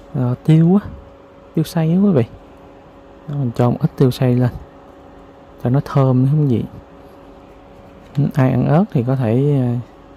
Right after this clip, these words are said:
cho ớt vào cũng được, nhưng mình thấy cho tiêu thì nó sẽ hấp dẫn hơn ha. Rồi, bây giờ hành lá thì cho vào luôn.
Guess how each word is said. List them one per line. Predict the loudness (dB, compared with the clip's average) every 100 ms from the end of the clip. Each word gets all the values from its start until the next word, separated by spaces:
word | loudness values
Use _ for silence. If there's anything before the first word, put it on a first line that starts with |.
| -10
cho | -4
ớt | -4 -2
vào | 0 0 -2 -2
cũng | 0
được, | 0 -2 -14 -20 -20 -20 -20 -20 -20 -20 -20 -20 -20 -20 -20 -20 -20 -20 -20 -20 -20 -6
nhưng | 0 2
mình | 2 0
thấy | 0 -2
cho | -2
tiêu | 2 4 4 2
thì | 0
nó | -2
sẽ | -4 -8
hấp | -6 -6 -6
dẫn | -8 -6
hơn | -2 0 2
ha. | 0 -4 -20 -20 -20 -20 -20 -20 -20 -20 -14 -6
Rồi, | -4 -4 -4
bây | 0 2
giờ | 2
hành | 0 0
lá | 0 0 0
thì | 0
cho | 0 -2
vào | 0 2
luôn. | 2